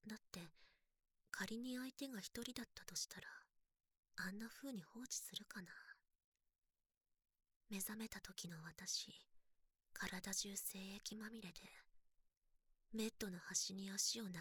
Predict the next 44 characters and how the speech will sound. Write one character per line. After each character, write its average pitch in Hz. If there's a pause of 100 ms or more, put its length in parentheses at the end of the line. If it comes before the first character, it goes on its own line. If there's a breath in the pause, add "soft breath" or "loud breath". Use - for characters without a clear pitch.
げ 190
出 220
し -
て 190
寝 170
か -
さ -
れ 185
て、 - (1200)
す -
ご 185
く -
惨 175
め 220
な 196 (120)
格 - (120)
好。 - (2250)
や 185
り 202
捨 -
て 208
ら 220
れ 220
た -
っ 185 (240)
て 160 (140)
こ -
う 220
い 226
う 240
感 233
じ -
な 233
ん 247
だ 196
ろ 175
う 175
っ 185 (220)
て、 175 (680)
ま 190
ず -
思 170
っ 165 (300)
た。 -